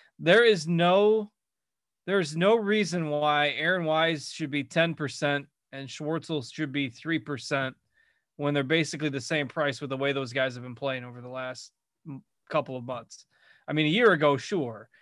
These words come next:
But right now, you know, and, and this isn't to disparage Aaron Wise at all, but just pick the guys that are chalky in here. Um, I'll take Schwartzel at three percent as long as we can still get it if he's gonna keep cranking out top twenty-five. So,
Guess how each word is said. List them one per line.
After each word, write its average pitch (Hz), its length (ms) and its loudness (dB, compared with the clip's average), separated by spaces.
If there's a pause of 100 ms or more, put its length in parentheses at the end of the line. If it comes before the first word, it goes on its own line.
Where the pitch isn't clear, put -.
(220)
But 156 180 4
right 196 220 6
now, 190 440 2 (480)
you 139 60 -16
know, 120 120 -14 (160)
and, 165 160 -10
and 180 180 -8
this 175 180 -2
isn't 147 240 -6
to 139 100 -6
disparage 139 640 0
Aaron 131 260 0
Wise 123 400 -2
at 131 80 -4
all, 131 240 0
but 131 300 -8
just 131 420 -14
pick 151 180 -6
the 135 80 -10
guys 135 340 0
that 127 100 -10
are 127 80 -14
chalky 139 480 -4
in 123 100 -14
here. 123 300 -14 (520)
Um, 127 460 -2
I'll 147 180 0
take 185 360 -2
Schwartzel 160 640 -4
at 131 180 -4
three 151 180 -4
percent 139 500 -6 (100)
as 131 180 -8
long 135 200 -2
as 123 120 -8
we 135 120 -6
can 123 100 -8
still 139 220 -6
get 127 240 -2
it 127 100 -8 (140)
if 127 120 -16
he's 135 180 -8
gonna 131 180 -8
keep 139 240 -12
cranking 131 320 -6
out 127 160 -8
top 127 220 -6
twenty-five. 123 600 -8
So, 131 320 -6